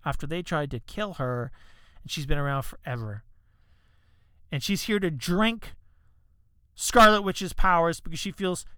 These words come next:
that she is irresponsible and is a recluse. She's doing all this super cool shit, and she wants to know how, and she wants to take all that shit for herself because, I mean,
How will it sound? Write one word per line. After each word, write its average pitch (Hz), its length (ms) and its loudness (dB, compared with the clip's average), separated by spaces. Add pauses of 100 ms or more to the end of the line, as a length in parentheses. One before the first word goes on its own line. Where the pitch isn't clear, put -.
that 170 120 -4
she 185 340 -4
is 147 220 -8 (220)
irresponsible 180 1080 0 (280)
and 165 180 -4
is 143 140 -2
a 135 200 -2 (200)
recluse. 139 720 -2
She's 160 200 -8
doing 180 220 0
all 180 300 -2
this 170 180 -4
super - 480 -2
cool 180 360 6
shit, 139 460 -6 (380)
and 160 80 -12
she 160 100 -6
wants 147 280 -4
to 165 60 -8
know 135 140 -6
how, 226 600 -4 (600)
and 180 140 -4
she 185 140 -4
wants 208 480 -2
to 185 340 -4 (160)
take 233 220 -4
all 214 140 0
that 214 140 -2
shit 208 160 -6
for 185 160 -4
herself 170 540 -2 (720)
because, 156 720 -2 (420)
I 165 80 -2
mean, 147 300 -6